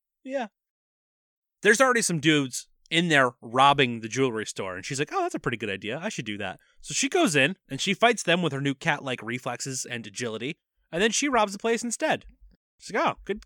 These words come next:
Speaker 2: good idea, guys. I'm gonna beat you up, save the day, and then also rob this jewelry store."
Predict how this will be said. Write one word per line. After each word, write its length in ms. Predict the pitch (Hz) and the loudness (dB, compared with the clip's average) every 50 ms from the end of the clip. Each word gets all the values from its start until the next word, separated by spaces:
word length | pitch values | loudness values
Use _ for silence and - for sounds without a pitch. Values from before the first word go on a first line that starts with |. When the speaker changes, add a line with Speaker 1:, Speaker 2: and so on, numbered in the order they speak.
| _ _ | _ _
Speaker 2:
good 140 | - 208 220 | -4 0 0
idea, 240 | 247 240 285 294 - | 0 0 0 -2 0
guys. 240 | 165 165 208 - - | 2 2 2 2 -2
I'm 100 | - 208 | -6 -8
gonna 100 | 226 180 | -8 -4
beat 200 | 151 208 214 185 | -4 -4 -4 -2
you 160 | 226 262 233 | 0 2 2
up, 160 | 208 214 - _ - | 2 2 0 _ -12
save 240 | - - 202 196 175 | -8 -6 -6 -6 -6
the 40 | 165 | -6
day, 240 | 214 226 220 202 - _ _ _ _ | -6 -6 -6 -6 -8 _ _ _ _
and 80 | 190 202 | -4 -4
then 100 | 208 196 | -4 -2
also 420 | 180 208 208 196 - 202 196 190 - _ _ _ _ _ - | 0 0 0 2 0 0 0 -2 -4 _ _ _ _ _ -10
rob 180 | 185 180 180 | -8 -8 -6
this 120 | 180 170 - | -8 -8 -6
jewelry 320 | - 190 175 139 120 107 | -4 -4 -4 -4 -4 -8
store." 280 | - - 98 87 - | -8 -10 -10 -12 -12